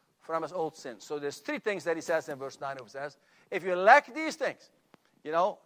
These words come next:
these things that he talked about earlier, right? Can you give me one or two of them? Still? Huh? Self-control?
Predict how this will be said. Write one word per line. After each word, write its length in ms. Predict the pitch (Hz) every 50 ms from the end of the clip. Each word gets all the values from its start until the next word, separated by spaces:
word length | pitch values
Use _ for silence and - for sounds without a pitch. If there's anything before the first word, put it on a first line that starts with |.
| _ -
these 180 | 160 180 -
things 240 | - 202 220 220 180
that 140 | 214 214 214
he 80 | 233 -
talked 300 | 226 226 208 214 - 233
about 220 | 214 233 226 226
earlier, 320 | 247 226 202 156 131 120 113
right? 340 | 127 143 160 190 - - - _ _ _ _ _ _ _ _ _ _ _ _ _ _ -
Can 120 | 180 185
you 60 | 190
give 160 | 175 220 214 208
me 140 | 220 226
one 200 | 208 202 202 208
or 60 | 214 202
two 160 | - 233 233
of 80 | 214
them? 200 | 214 226 233 220 214 202 _ _ _ _ _ _ _ _ _ _ _ _ _ _ _ _ _ _ _ _ _ _
Still? 260 | - 170 214 254 - _ _ -
Huh? 140 | 170 214 285 - _ _ _ _ _ _ _ _ _ _ _ _ _ _ _ _
Self-control? 720 | - - 208 196 - - 214 214 - 190 170 190 247 339